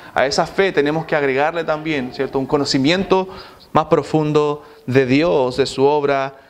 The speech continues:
de sus hechos, que están relatados, obviamente, en las Escrituras. El mismo Jesús dijo, ¿cierto?, que conoceréis la verdad y la verdad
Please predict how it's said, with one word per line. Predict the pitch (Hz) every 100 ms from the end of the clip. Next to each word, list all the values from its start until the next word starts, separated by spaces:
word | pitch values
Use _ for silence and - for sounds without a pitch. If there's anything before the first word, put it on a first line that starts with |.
| - _ _
de | 120 131
sus | 139 113
hechos, | 180 175 147 139 -
que | 135
están | - 160
relatados, | 170 151 143 156 131 127
obviamente, | 139 131 139 139 135 135 - - - _ -
en | 139
las | 135 127
Escrituras. | 131 - 127 175 175 - - - - - - - - - _ _ _ _ _ _ _ _ -
El | 127 135
mismo | 190 175
Jesús | 156 - 226
dijo, | 151 151 165 202
¿cierto?, | 139 143
que | 135
conoceréis | 131 139 139 - 143 196 208 135 - - _ _ _ -
la | 135
verdad | 127 127 151 226 - - _ _ - - -
y | 127
la | 123
verdad | 120 135 139